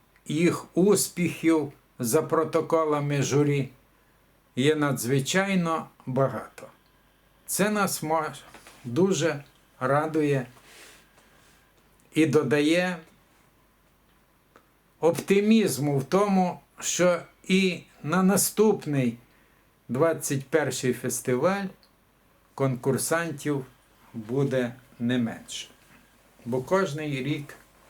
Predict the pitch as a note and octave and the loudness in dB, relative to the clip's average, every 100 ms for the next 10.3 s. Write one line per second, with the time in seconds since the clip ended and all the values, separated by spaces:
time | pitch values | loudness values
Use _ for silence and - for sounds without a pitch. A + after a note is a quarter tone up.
0 | - - _ _ _ _ _ - C3 B2+ | -20 -20 _ _ _ _ _ -8 -4 -4
1 | - - A#2+ A2+ D#3+ C#3+ - C3+ B2+ - | -4 -4 -4 -2 -4 -4 -4 -4 -6 -12
2 | _ - B2 G#2+ - - - - - - | _ -6 -4 -4 -10 -12 -14 -16 -20 -20
3 | _ _ _ - _ _ _ _ C3+ E3+ | _ _ _ -20 _ _ _ _ 0 2
4 | G#3+ A3 F3+ D#3 E3+ E3 D#3+ C#3 C3+ - | 2 2 0 0 0 0 -2 -4 -4 -2
5 | C#3+ C#3 A2+ - _ _ _ _ _ _ | 0 0 -2 -8 _ _ _ _ _ _
6 | _ B2+ D3 D#3+ F3 E3 F3+ F3 C#3+ D3+ | _ -2 -2 0 0 0 0 -2 0 -2
7 | C#3 D3 C#3 C#3 C3+ B2+ - B2+ - C#3 | 0 0 0 -2 -2 -2 -4 -8 -2 0
8 | C#3 C#3 B2 A#2 A2+ - _ _ _ _ | 2 0 0 -4 -6 -14 _ _ _ _
9 | _ - A#2+ C#3 C#3+ B2 - A#2 A2 B2+ | _ -12 -2 0 0 -2 -2 -4 -2 -2
10 | C3 G3+ G#3 | 0 0 0